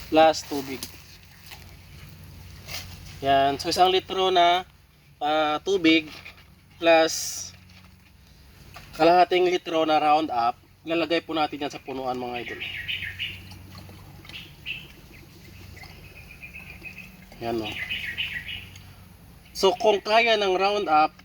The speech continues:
patayin yung mga damo, kaya niya ring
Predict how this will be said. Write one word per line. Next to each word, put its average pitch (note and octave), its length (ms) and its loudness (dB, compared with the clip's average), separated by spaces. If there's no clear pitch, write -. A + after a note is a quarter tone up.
patayin F#3 480 4
yung F3+ 160 2
mga E3 160 0
damo, C3 320 -2
kaya F3+ 320 6
niya F#3 160 2
ring F3 160 0